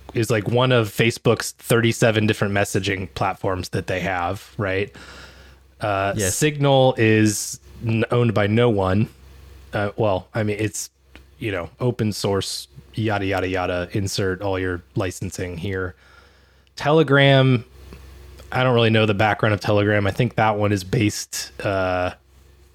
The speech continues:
Speaker 1: in Europe somewhere, I think.
Speaker 2: Uh, I think it's, um, the Middle East,
Speaker 1: Oh, is it?
Speaker 2: even.
Speaker 1: Okay.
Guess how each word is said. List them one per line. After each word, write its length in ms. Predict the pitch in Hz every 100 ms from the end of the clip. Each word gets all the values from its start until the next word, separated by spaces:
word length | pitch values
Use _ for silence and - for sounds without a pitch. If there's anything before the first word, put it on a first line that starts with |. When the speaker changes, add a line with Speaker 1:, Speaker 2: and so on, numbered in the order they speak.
| _ _ _ _ _ _ _ _ _
Speaker 1:
in 380 | - 110 104 101
Europe 500 | 98 101 117 131 -
somewhere, 500 | - 139 143 139 135 -
I 60 |
think. 420 | - 143 135 - - - - -
Speaker 2:
Uh, 120 | 80 - _ _ _ _ -
I 80 | -
think 260 | - -
it's, 220 | 359 -
um, 560 | 127 110 98 92 - 131 - -
the 180 | 110 - -
Middle 500 | 117 110 107 101 104
East, 500 | 160 226 - - -
Speaker 1:
Oh, 160 | 135 107
is 180 | 110
it? 160 | 139 156
Speaker 2:
even. 140 | -
Speaker 1:
Okay. 360 | 120 - 98